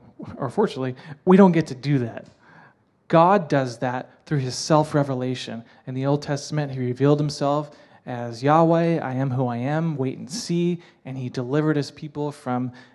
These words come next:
uh, slavery in Egypt. In the New Covenant, he revealed himself fully and finally in the person of Jesus Christ. If you wanna know what God is like, look at Jesus.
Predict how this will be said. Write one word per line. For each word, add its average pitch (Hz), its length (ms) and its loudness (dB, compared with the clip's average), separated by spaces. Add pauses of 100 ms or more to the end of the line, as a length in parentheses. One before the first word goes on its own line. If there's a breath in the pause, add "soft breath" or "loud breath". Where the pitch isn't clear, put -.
uh, 113 160 -14
slavery 180 720 4
in 131 140 -8
Egypt. 190 520 2 (400 loud breath)
In 135 160 -4
the 123 60 -4
New 175 180 2
Covenant, 185 560 -6 (200 loud breath)
he 147 200 6
revealed 147 340 6
himself 143 520 -2 (300 loud breath)
fully 196 500 6
and 151 120 0
finally 156 760 -2
in 131 240 -2
the 120 60 -6
person 147 440 -2
of 120 80 -10
Jesus 127 400 -8
Christ. 208 480 -2 (260 loud breath)
If 151 140 -10
you 139 80 2
wanna 160 320 2
know 151 160 2
what 131 240 0
God 131 240 -4
is 127 200 -10
like, 151 380 -4 (540 loud breath)
look 135 180 -12
at 127 100 -8
Jesus. - 520 -14